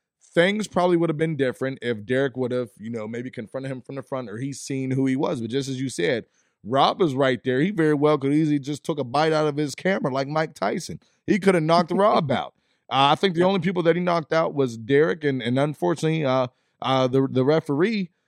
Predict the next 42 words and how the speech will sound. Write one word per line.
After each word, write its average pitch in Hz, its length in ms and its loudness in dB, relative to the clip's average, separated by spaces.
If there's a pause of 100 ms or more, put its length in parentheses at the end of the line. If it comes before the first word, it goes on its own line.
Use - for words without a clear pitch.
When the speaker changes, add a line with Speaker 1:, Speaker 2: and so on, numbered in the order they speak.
(140)
Speaker 1:
uh, 139 200 2
for 127 140 -8
kinda 151 220 0
pulling 165 280 -2
a 139 60 -2
chair 208 300 2
off 143 180 2
of 139 80 -2
him 139 180 -4
and 120 100 -6
getting 147 200 -2
involved 139 380 0
in 127 60 -6
that 170 240 2
way, 135 240 0
and 117 100 -2
that 139 180 -2
was 170 140 -4
face-to-face, 131 580 0
but 127 100 0
Speaker 2:
And 208 80 4
it - 40 4
Speaker 1:
other 160 80 6
Speaker 2:
was 233 200 2
Speaker 1:
than 240 80 4
Speaker 2:
a - 20 4
Speaker 1:
that 220 60 6
Speaker 2:
no, 220 160 4
and 190 160 2
it 185 60 0
was 208 200 -2
a 240 60 -2
no 202 180 2
holds 170 240 -2
barred 147 280 0
match, - 420 -8
by 175 120 2
Speaker 1:
Yeah. 285 140 10
Speaker 2:
the 165 80 4
way. 113 240 -2 (220)
Speaker 1:
Yeah. 220 240 6
Speaker 2:
So 117 340 -4